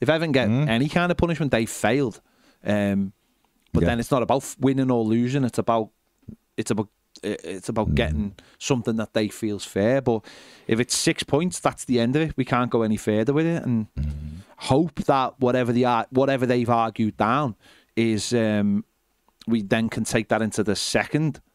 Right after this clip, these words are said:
Speaker 1: independent commission and say, "Well, these are the things we argued and we won them, so therefore none of this really should, is
Speaker 2: Mm.
Speaker 1: relevant." So,
Speaker 2: Uh, Steve P says, "Van de Ven,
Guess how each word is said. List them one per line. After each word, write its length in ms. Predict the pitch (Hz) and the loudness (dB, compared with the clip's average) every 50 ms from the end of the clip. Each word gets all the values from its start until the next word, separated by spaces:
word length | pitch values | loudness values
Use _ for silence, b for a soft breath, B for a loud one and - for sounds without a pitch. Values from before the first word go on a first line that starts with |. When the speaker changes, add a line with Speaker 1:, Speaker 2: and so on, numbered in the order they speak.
| _ _ b b b b b b b b b b b _ _ _ _ _ - | _ _ b b b b b b b b b b b _ _ _ _ _ -4
Speaker 1:
independent 580 | 135 127 127 131 - 151 131 127 127 127 117 | -2 0 0 0 2 0 0 2 2 0 -2
commission 400 | - 131 117 117 - - 117 110 | -2 -2 -2 -2 -4 -4 -6 -6
and 100 | 110 104 | -6 -6
say, 220 | - - 110 101 101 | -6 -2 -2 0 0
"Well, 260 | 98 104 104 101 - _ _ _ _ | 2 0 0 -2 -4 _ _ _ _
these 200 | - 120 120 107 | -4 -2 -2 -2
are 40 | 113 | -2
the 80 | 95 104 | -2 -2
things 180 | 110 110 104 101 | -2 -2 0 0
we 80 | 113 | 2
argued 440 | 113 107 104 104 - - 117 120 113 | 2 2 0 0 0 -2 -2 0 0
and 100 | 113 107 | 0 2
we 80 | 107 101 | 2 2
won 220 | 104 104 107 113 | 2 2 2 2
them, 140 | 123 127 120 | 2 0 0
so 120 | - 113 | 0 0
therefore 340 | 98 110 104 98 - - 110 | 0 0 0 0 0 0 2
none 220 | 107 104 107 104 101 | 2 2 2 2 0
of 80 | 104 | 0
this 200 | 101 98 - - | 0 -2 -2 0
really 260 | 107 104 98 95 95 | 0 0 2 2 0
should, 240 | 95 - - - 101 98 - - B B B B B - | -2 -4 -6 -10 -10 -12 -20 -20 B B B B B 0
is 240 | 87 80 78 78 | 0 2 2 2
Speaker 2:
Mm. 80 | 82 82 | 2 2
Speaker 1:
relevant." 380 | 107 101 92 98 104 113 120 117 | 2 2 2 0 0 0 -2 -2
So, 320 | - - 117 107 101 - _ _ _ B B B B B - B B B B B B B B B _ - | 0 0 0 0 0 -2 _ _ _ B B B B B -12 B B B B B B B B B _ 0
Speaker 2:
Uh, 100 | 69 - | 2 2
Steve 300 | - - - 131 113 - | 2 2 2 2 2 2
P 120 | - 95 | 2 2
says, 200 | - - 117 - | 2 2 2 2
"Van 240 | - 107 98 101 101 | 2 2 2 2 2
de 100 | 95 98 | 2 2
Ven, 240 | 80 98 104 104 | 2 2 2 2